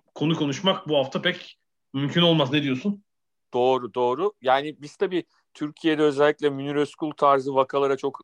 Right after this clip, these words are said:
Speaker 2: e, alışık olduğumuz için yani, e, hani ölüm haberi gelip bir saat sonra "Ya ölmemiş." şeklinde. O yüzden dediğin gibi, e, bir süre bekledik. Gerçekten ölüp ölmediğini,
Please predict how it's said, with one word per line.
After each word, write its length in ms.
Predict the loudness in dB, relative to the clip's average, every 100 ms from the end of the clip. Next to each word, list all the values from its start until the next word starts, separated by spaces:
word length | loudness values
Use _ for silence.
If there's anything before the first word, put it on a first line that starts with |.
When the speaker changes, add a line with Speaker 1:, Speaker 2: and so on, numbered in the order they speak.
| -10
Speaker 2:
e, 100 | -4 -2 -2 -4 -6
alışık 400 | -6 -6 -8 -6
olduğumuz 380 | -4 -6 -12 -12
için 200 | -10 -4
yani, 420 | 0 0 0 -4 _ _ _ _
e, 80 | -2 0 0 -2 -4 -10 -16 _ _ _ _ _ _ _
hani 240 | -6 -4 -2 2
ölüm 280 | 4 6
haberi 360 | 4 4 2 0
gelip 260 | -4 -4 -6 _ _ _ _
bir 80 | -8
saat 320 | 2 4 2
sonra 220 | 2 2
"Ya 220 | 4 4 4
ölmemiş." 640 | 0 -2 -6 -16 -20 -20 _ _ _ _ _ _
şeklinde. 500 | -12 -12 -12 -2 0
O 120 | 0
yüzden 400 | -4 -4 -4 -4
dediğin 260 | -8 -10
gibi, 300 | -10 -4 -4 -4
e, 360 | -6 -6 -6 -8
bir 60 |
süre 280 | -10 0 2
bekledik. 560 | 2 0 -2 -6 -12 -20 _ _ _ _ _ _ _ _ 0
Gerçekten 500 | 0 0 -4 -10 -10
ölüp 200 | -6 -2
ölmediğini, 580 | -2 -2 -8 -10 -12